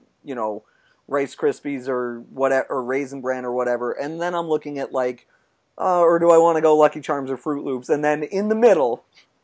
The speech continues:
Frosted Mini Wheats, the perfect, the perfect balance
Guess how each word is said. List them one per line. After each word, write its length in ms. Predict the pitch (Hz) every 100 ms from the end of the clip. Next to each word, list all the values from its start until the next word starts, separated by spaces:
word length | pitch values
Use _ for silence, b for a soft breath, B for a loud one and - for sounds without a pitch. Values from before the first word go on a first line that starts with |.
| _ _ _ _ _ _ _
Frosted 420 | - 165 156 160
Mini 240 | 151 143 123
Wheats, 520 | 113 104 98 - - -
the 300 | 127 131 127
perfect, 640 | - 131 143 143 127 -
the 120 | 147 143
perfect 480 | 170 151 143 127
balance 680 | 135 139 127 117 107 - -